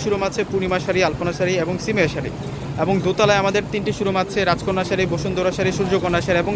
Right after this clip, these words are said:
চারতলা সম্পূর্ণ floor জুড়েই কিন্তু পূর্ণিমা শাড়ি। আমাদের প্রতিটা শপেই আপনাদের জন্য থাকছে শাড়ির কালেকশনগুলি এবং পেয়ে যাচ্ছেন আপনারা এই বিয়ের সিজনের চমৎকার চমৎকার শাড়ির কালেকশনগুলো। এখন দেখাবো মিন্ট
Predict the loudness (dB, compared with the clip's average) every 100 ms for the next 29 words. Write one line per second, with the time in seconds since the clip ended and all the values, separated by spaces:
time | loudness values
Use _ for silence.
0 | 2 2 2 2 2 0 -4 -8 -8 -8
1 | -8 0 2 4 2 4 4 6 6 6
2 | 6 4 4 -2 -2 -2 -2 -2 -2 -4
3 | -2 0 2 2 2 2 2 2 2 4
4 | 4 4 2 0 2 0 -2 -4 -2 -2
5 | 2 2 4 4 2 2 0 0 2 2
6 | 0 -6 -8 -10 -6 0 2 2 4 6
7 | 6 4 2 0 2 2 4 2 0 0
8 | 4 4 4 0 0 0 0 0 0 -2
9 | -2 -2 -2 -2 0 2 2 2 0 0
10 | -2 -2 -4 -8 -8 -8 -8 -4 -2 0
11 | 2 2 2 4 4 2